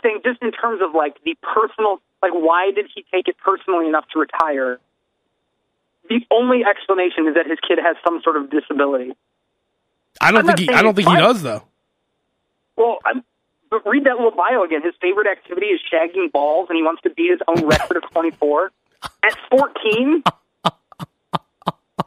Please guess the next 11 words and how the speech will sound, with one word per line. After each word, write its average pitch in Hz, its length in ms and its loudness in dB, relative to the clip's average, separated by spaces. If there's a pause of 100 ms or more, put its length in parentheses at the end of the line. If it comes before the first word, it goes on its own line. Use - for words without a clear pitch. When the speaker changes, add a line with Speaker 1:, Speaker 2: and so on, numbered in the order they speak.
(1800)
Speaker 2:
Well, - 80 2
what 277 120 2
are 277 40 4
you 269 80 4
gonna 247 160 2
do 240 160 2
in 226 40 0
the 214 80 -2
locker? 214 300 2
I 202 40 2
mean, 214 200 2